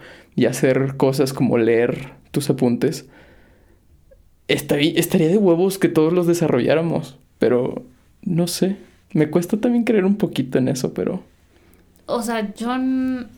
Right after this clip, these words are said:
Speaker 2: literal no visualizaba mi cuerpo que se levantara
Speaker 1: Sí, no,
Speaker 2: y
Speaker 1: no,
Speaker 2: que
Speaker 1: no, te
Speaker 2: estudiara,
Speaker 1: entiendo.
Speaker 2: ¿no? O sea,
Speaker 1: Pero
Speaker 2: yo visualizaba mis apuntes y <laughs> en mis apuntes los, o sea, los leía y repasaba.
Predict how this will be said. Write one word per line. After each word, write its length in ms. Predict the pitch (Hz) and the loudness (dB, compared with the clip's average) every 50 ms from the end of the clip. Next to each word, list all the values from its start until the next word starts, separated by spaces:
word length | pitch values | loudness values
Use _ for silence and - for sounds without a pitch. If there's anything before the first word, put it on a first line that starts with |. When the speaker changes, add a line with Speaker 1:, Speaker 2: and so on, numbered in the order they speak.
| - - _ - | -20 -20 _ -8
Speaker 2:
literal 520 | 226 233 240 233 208 226 220 220 220 226 240 | -6 -4 -4 -4 -4 -4 -4 -2 -2 -2 -2
no 100 | 262 285 | -2 -2
visualizaba 520 | 269 208 208 196 196 196 202 208 220 233 | -2 -4 -4 -4 -4 -4 -4 -4 -4 -4
mi 120 | 233 208 | -4 -6
cuerpo 340 | 208 - 220 208 208 214 220 214 | -4 -2 -2 -2 0 0 -2 -6
que 80 | 214 | -6
se 100 | 208 196 | -6 -6
levantara 380 | 190 190 180 180 196 202 - 196 | -6 -4 -4 -4 -4 0 2 4
Speaker 1:
Sí, 60 | 185 | 6
no, 160 | 175 170 165 - | 6 6 6 4
Speaker 2:
y 140 | 143 151 | 4 4
Speaker 1:
no, 60 | 151 147 | 4 4
Speaker 2:
que 20 | |
Speaker 1:
no, 100 | 147 147 151 | 4 2 2
te 40 | - | 4
Speaker 2:
estudiara, 280 | 143 135 - 151 147 139 | 4 4 4 4 4 4
Speaker 1:
entiendo. 220 | 123 113 95 - | 2 0 0 -2
Speaker 2:
¿no? 40 | 101 | -6
O 20 | - | -6
sea, 180 | - 95 92 - - - - - - - - - - | -6 -8 -8 -10 -16 -20 -20 -20 -20 -20 -20 -6 -2
Speaker 1:
Pero 320 | 131 131 127 123 139 190 185 | -2 0 0 0 -2 -2 -2
Speaker 2:
yo 360 | 240 247 247 247 240 - - | 0 0 2 0 0 -2 0
visualizaba 680 | 269 320 302 311 277 226 202 202 208 - 196 196 196 | 0 0 0 2 0 0 0 -2 -4 -4 -4 -4 -4
mis 340 | 214 220 233 240 254 254 - 220 | -4 -4 -2 -2 -2 -2 -2 -4
apuntes 600 | 202 208 - 214 214 208 208 233 247 269 262 - - - - - - | -6 -2 -2 0 0 0 -2 -4 -8 -8 -10 -12 -16 -20 -20 -16 -12
y 160 | - - 247 | -6 -2 -2
<laughs> 60 | 262 | -2
en 160 | 254 240 269 | 0 0 0
mis 200 | 269 285 311 311 285 | 2 2 2 2 2
apuntes 520 | 233 240 - 214 202 202 - 208 208 - | -2 -2 -2 -4 -4 -2 -4 -8 -8 -8
los, 420 | 220 208 208 190 185 - - - - | -8 -6 -6 -6 -6 -8 -10 -12 -12
o 80 | - 202 | -12 -10
sea, 160 | - - - - - | -10 -10 -12 -10 -8
los 180 | 208 202 190 | -8 -6 -6
leía 440 | 190 185 185 202 - - 202 214 214 - _ _ - _ _ _ _ _ _ - - - - | -6 -6 -6 -6 -6 -8 -8 -10 -12 -14 _ _ -20 _ _ _ _ _ _ -20 -20 -18 -14
y 200 | - - - 214 - - | -12 -12 -12 -14 -18 -16
repasaba. 720 | - 190 - - - 202 208 - - - - - - - | -16 -14 -10 -10 -10 -10 -10 -12 -14 -14 -14 -16 -16 -18